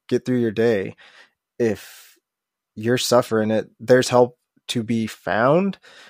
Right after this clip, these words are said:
but also realize that, like, everybody can suffer. It doesn't matter what it is. It's not, you know, something that you have to be ashamed of or, you know, concerned that somebody's gonna see you as weak, because,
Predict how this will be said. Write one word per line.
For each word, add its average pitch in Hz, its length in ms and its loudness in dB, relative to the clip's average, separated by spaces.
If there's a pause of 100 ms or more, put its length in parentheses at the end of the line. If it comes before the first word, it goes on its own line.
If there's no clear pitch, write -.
(200)
but 127 120 6
also 123 480 4 (600)
realize 120 400 4
that, 110 160 0
like, 98 280 -4 (680)
everybody 110 580 2
can 110 160 -12
suffer. 123 340 -6
It 120 80 0
doesn't 117 240 4
matter 113 340 4
what 104 220 -8
it 104 100 -8
is. 113 260 -6
It's - 160 -12
not, 110 280 0 (200)
you 113 120 -6
know, 98 320 -8 (380)
something 117 300 -4
that 110 120 0
you 117 140 -2
have 110 160 0
to 113 100 -8
be 110 120 -4
ashamed 120 420 2
of 110 220 2
or, 110 540 -2 (220)
you 110 120 -8
know, 78 380 -10 (680)
concerned 117 540 0
that 104 160 -2
somebody's 110 260 -2
gonna 101 160 -6
see - 180 -8
you 101 140 -6
as 101 160 -8
weak, 120 340 -14
because, 104 600 -10